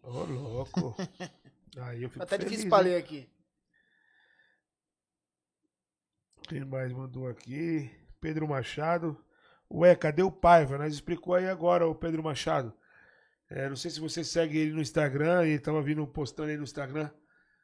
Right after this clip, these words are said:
Speaker 1: que ele tava passando por um momento aí delicado de saúde, mas acredito eu que já esteja tudo bem.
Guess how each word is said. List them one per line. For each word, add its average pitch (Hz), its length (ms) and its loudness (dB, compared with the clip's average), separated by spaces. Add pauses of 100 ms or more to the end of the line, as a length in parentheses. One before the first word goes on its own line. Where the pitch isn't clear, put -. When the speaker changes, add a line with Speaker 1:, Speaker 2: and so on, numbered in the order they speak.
(320)
Speaker 1:
que 139 880 -4 (460)
ele 147 140 6
tava 139 200 -2
passando 143 400 -4
por 143 160 -4
um 143 60 -6
momento 139 380 -4
aí 135 360 -6 (300)
delicado 147 540 -2
de 131 100 -12
saúde, 160 580 -2 (840)
mas 143 80 -2
acredito 156 360 0
eu 156 80 4
que 156 100 -10
já 151 140 2
esteja 147 300 -2
tudo 151 220 -4
bem. 160 360 -2